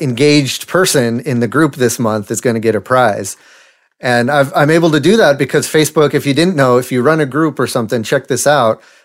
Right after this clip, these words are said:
Facebook just rele-, released something recently called Group Insights. And it lets you, uh, see,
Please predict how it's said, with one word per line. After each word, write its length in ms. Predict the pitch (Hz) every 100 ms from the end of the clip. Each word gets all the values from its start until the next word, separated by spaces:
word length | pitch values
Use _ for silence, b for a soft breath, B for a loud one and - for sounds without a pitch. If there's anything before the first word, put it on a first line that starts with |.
| _
Facebook 400 | 151 147 - 143
just 200 | 143 -
rele-, 360 | 131 135 135 -
released 460 | 135 123 123 135 -
something 380 | 143 131 117 120
recently 420 | 131 131 170 123 120
called 320 | 131 120 113
Group 240 | 120 127
Insights. 640 | 151 143 - 95 - - - b b b -
And 140 | 120
it 100 | 135
lets 300 | 135 135 -
you, 400 | 151 139 131 131
uh, 160 | 147 120
see, 640 | - - 180 156 131 143